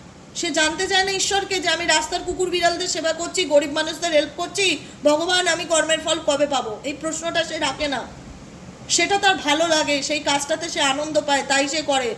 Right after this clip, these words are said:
কিন্তু এটা তার ভালো কর্মর হিসাবে খাতায় যোগ হলো, অ্যাড হলো। সে ডেফিনেটলি সে, সে রিওয়ার্ডটা পাবে, ঈশ্বর তাকে গিফট দেবে, সে তার কর্মের ভালো রেজাল্ট সে পাবে। আর যে লোকের ক্ষতি করে,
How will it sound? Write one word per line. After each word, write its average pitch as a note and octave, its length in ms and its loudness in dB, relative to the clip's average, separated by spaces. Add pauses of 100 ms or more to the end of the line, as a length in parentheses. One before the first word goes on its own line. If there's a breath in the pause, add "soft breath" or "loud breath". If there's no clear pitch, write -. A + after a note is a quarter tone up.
(220 loud breath)
কিন্তু D4+ 240 -2
এটা D#4 180 4
তার D#4+ 180 2
ভালো C#4 280 2
কর্মর C#4+ 380 2
হিসাবে D4+ 400 2 (420 loud breath)
খাতায় C#4+ 320 0
যোগ C4 280 0
হলো, B3 200 -2
অ্যাড A#3+ 340 2
হলো। A#3+ 280 0 (1000)
সে F4 160 0
ডেফিনেটলি F4+ 640 2
সে, E4+ 180 -2
সে D#4 280 0 (100)
রিওয়ার্ডটা D4+ 440 2
পাবে, C4+ 300 2
ঈশ্বর C4+ 360 -2
তাকে D4+ 280 -2
গিফট C#4 300 -2
দেবে, B3+ 360 0 (640)
সে D#4 140 -2
তার D#4+ 200 4
কর্মের D4+ 380 2
ভালো C4+ 280 0
রেজাল্ট D4+ 380 2
সে E4 140 -2
পাবে। C4 380 2
আর G#3+ 200 -2
যে C#4+ 340 2
লোকের B3 340 -2
ক্ষতি D4+ 260 -4
করে, C4+ 320 0